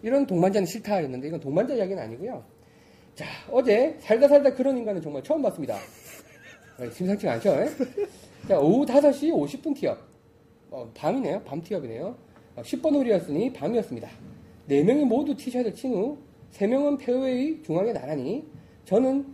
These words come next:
약간 드로우라고 쓰고 훅이라고 있습니다. 가 걸리면서 페어웨이 약간 옆 러프로 갔습니다. 카트 타고 가는데 백오십 미터쯤 페어웨이 쪽에 공이 하나 있더군요. 그쵸? 당연히 우리 팀 공은 아니라고 생각하고 지나치는데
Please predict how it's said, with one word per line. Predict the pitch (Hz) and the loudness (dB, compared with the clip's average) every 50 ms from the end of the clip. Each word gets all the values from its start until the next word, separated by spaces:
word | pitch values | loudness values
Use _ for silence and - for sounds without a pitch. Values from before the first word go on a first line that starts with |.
| - - - - | -16 -16 -16 -16
약간 | - - - - - 302 320 311 | -16 -16 -4 0 0 2 2 0
드로우라고 | - 165 202 226 202 220 294 330 - - - - _ - 156 147 147 | 0 2 2 2 2 2 0 -4 -6 -10 -18 -14 _ 0 2 2 2
쓰고 | 143 - 208 190 190 262 320 311 | -2 -4 -8 -6 -4 -4 -4 -4
훅이라고 | - 269 226 233 190 165 139 | -6 -6 -4 -2 -2 -2 -4
있습니다. | 113 107 - 131 127 113 107 107 151 214 240 - - - - - - - | -6 -10 -12 -16 -14 -12 -10 -10 -10 -10 -12 -14 -20 -20 -20 -20 -10 0
가 | - 180 233 - | 2 2 2 2
걸리면서 | 165 147 165 214 208 180 151 143 208 277 339 339 - | 0 0 0 2 0 0 0 2 2 2 2 0 -6
페어웨이 | - - 214 233 254 233 | -4 -4 -2 -2 0 -2
약간 | 156 - - - 214 226 196 151 | -4 -4 -4 -4 -2 -2 2 2
옆 | 156 220 - - | 2 2 0 -2
러프로 | - 151 175 - - 226 196 | -4 -4 -4 -4 -6 -6 -6
갔습니다. | 147 123 - 127 113 107 - - - _ - - - - _ _ - - - - | -6 -6 -8 -12 -14 -14 -14 -16 -20 _ -20 -20 -20 -20 _ _ -20 -20 -20 -4
카트 | - 285 285 320 311 | -2 -2 -2 0 0
타고 | 277 254 233 | 0 2 4
가는데 | 226 226 240 247 214 190 196 254 320 320 - - - _ _ _ | 4 2 2 2 2 2 0 0 0 -4 -10 -18 -20 _ _ _
백오십 | - 226 277 247 208 202 247 269 | 2 2 2 4 0 0 0 -4
미터쯤 | 294 262 277 254 - - 240 262 320 320 - | -4 -4 -6 -8 -6 -4 -4 -4 -4 -4 -8
페어웨이 | - - 254 254 269 285 269 254 | -8 -6 -6 -4 -4 -4 -6 -6
쪽에 | - 220 185 165 | -6 -8 -8 -8
공이 | - - 143 160 | -8 -6 -2 0
하나 | 202 233 233 | 0 0 0
있더군요. | 190 165 - 143 113 110 104 101 90 - - - - - - - - _ - _ - - - - - - - - - | 0 -2 -4 -6 -6 -6 -10 -12 -14 -16 -18 -20 -20 -20 -20 -20 -20 _ -20 _ -20 -20 -20 -20 -20 -20 -20 -18 -16
그쵸? | 123 - - 120 165 - - - - - - - - - - - - - | -12 -8 -4 -4 -4 -4 -4 -10 -18 -20 -20 -20 -20 -20 -20 -20 -2 2
당연히 | 165 196 277 311 294 | 4 4 6 6 4
우리 | 226 190 233 247 | 2 2 0 0
팀 | - 294 285 | 0 0 2
공은 | 262 254 208 | 2 2 2
아니라고 | 147 143 180 220 233 214 | 2 2 2 0 0 0
생각하고 | 196 220 240 226 226 214 196 170 | -2 -2 -4 -4 -4 -4 -6 -6
지나치는데 | - 139 139 170 175 - 226 226 226 220 175 190 202 190 151 113 107 104 | -6 -6 -6 -6 -6 -6 -6 -4 -4 -4 -4 -2 -2 -2 -2 -4 -6 -8